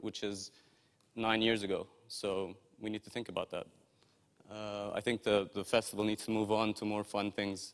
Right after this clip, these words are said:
and we need to see things happening on stage. Advertising is not rocket science, and again, that's something we tend to forget. Um, I looked this up. This is the, um, list of, um, jobs by importance on this website,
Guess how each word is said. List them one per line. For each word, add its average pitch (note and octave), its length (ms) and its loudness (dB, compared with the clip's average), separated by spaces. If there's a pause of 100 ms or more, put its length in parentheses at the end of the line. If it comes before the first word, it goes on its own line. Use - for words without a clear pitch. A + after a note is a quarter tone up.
(100)
and G2+ 140 -6
we G2+ 60 -6
need G2+ 80 -4
to - 80 -10
see G#2 240 -4 (600)
things G#2+ 180 -10
happening A2+ 340 -8
on A2 80 -10
stage. A2+ 440 -8 (720)
Advertising C3+ 500 6
is G#2 80 -2
not B2+ 180 4
rocket A#2+ 280 8
science, A#2+ 500 2 (580)
and G#2+ 120 0
again, A2 180 6
that's A2 160 2
something A2 260 2
we G#2+ 100 4
tend G#2+ 220 0
to - 60 -10
forget. G#2+ 320 6 (840)
Um, G#2 340 0
I A2+ 120 8
looked A#2+ 220 4
this C3 180 0
up. C3 180 2
This B2+ 160 -4
is A#2+ 160 0
the, A2+ 320 6
um, A2 340 4 (600)
list B2+ 300 -4
of, G#2+ 180 -4 (180)
um, G#2+ 340 -4 (220)
jobs A#2 400 8
by A2 140 6
importance A#2+ 680 0 (140)
on A2 100 -6
this G#2+ 160 -10
website, C#3 420 -2